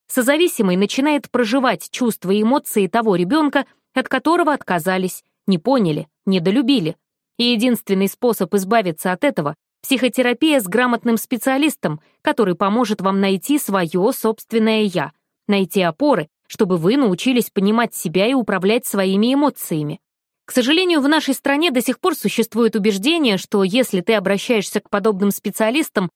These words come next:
с тобой что-то не так. На самом же деле психотерапия обладает удивительно целительной силой, и только она может помочь вернуть человека к жизни после больших потрясений.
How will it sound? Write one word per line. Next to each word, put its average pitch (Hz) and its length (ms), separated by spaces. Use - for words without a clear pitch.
с - 120
тобой 247 240
что-то 247 340
не 226 140
так. - 320
На 226 140
самом 226 300
же 226 120
деле 226 280
психотерапия 220 840
обладает 208 480
удивительно 214 580
целительной 196 600
силой, 143 420
и 214 80
только 180 320
она 214 220
может 175 260
помочь 196 360
вернуть 196 500
человека 196 480
к 170 80
жизни 214 340
после 190 320
больших 190 380
потрясений. 170 720